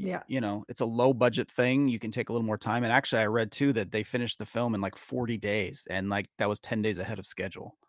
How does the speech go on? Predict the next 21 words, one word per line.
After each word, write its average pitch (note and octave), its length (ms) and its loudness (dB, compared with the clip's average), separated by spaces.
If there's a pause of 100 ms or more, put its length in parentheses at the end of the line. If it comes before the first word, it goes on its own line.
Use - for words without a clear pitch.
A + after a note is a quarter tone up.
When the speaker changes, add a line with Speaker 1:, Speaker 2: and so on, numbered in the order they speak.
(720)
Speaker 2:
So, A2 460 0
I B2+ 100 0
mean, A2 320 -2 (560)
that's A2 180 0
the B2+ 100 2
advantage. A#2 420 4
There's G2+ 160 -8
no B2 120 -2
special A#2+ 400 -2
effects. A#2 560 0
There's G#2 300 -8
no G#2+ 380 -2
crazy A2 760 -6
crane A#2 400 -2
shots. C#3+ 480 -10
There's, - 240 -8 (280)
it's - 200 -6
just - 260 -4
a G#3+ 40 0
Speaker 1:
Yeah. E3+ 200 0
Speaker 2:
straightforward, A2+ 800 2